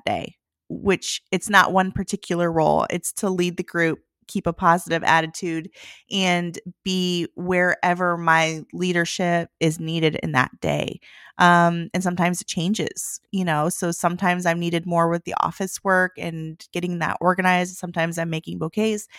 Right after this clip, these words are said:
Sometimes I'm out in the field transplanting. And I think, um, I've really learned that having that flexible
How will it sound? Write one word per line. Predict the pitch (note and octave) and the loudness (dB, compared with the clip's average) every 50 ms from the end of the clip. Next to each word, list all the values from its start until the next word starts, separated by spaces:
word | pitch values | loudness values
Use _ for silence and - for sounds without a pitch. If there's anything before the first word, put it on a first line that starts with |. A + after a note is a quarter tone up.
| - - - - | -20 -20 -20 -10
Sometimes | - - F#3 F3+ F3+ G#3 F3+ F3 F3 E3+ | -4 -2 -2 -2 0 0 0 0 0 0
I'm | F3 E3+ E3 | 0 2 2
out | D#3+ - - | 2 2 0
in | - | -2
the | F3+ E3+ | -2 -4
field | - - F3+ E3+ E3+ - | -2 0 0 0 0 0
transplanting. | - E3+ E3 F3 F3+ - - - F#3+ F#3+ F#3+ F#3+ F#3 | -4 -6 -6 -6 -6 -6 -6 -4 -2 -2 -2 -2 -2
And | F3+ E3 | -2 -2
I | D#3+ F3 | -4 -4
think, | - - F3+ F3 F3 E3+ - - _ - - - - - - | -4 -4 -4 -4 -4 -4 -8 -14 _ -20 -20 -20 -20 -8 -2
um, | - F3+ F3 E3+ E3+ E3 E3 E3 E3 D#3+ D#3+ D#3+ - - - | 2 4 4 4 4 4 2 2 0 -2 -6 -8 -4 0 2
I've | F3 F#3+ F#3+ | 2 2 4
really | G3+ F#3+ F#3+ F#3 | 2 2 2 2
learned | F3+ F3+ F3+ F#3 F#3+ F#3+ F#3 F#3 F3+ F3+ F3+ F3 E3+ E3+ _ - | 0 0 0 0 0 2 2 0 0 -2 -2 -4 -6 -8 _ -2
that | F3 D#3+ E3 | 0 0 0
having | E3 F#3 F#3 F#3+ F#3 F3+ | 2 2 2 2 0 -2
that | D#3+ C3+ - | -2 -4 -4
flexible | - - - D#3+ D#3+ - - - G3+ G#3+ A3+ A3+ A#3 A#3+ A#3+ A3+ A3+ A3 | -4 -2 0 0 0 0 -4 -6 -2 2 4 4 6 6 4 4 2 0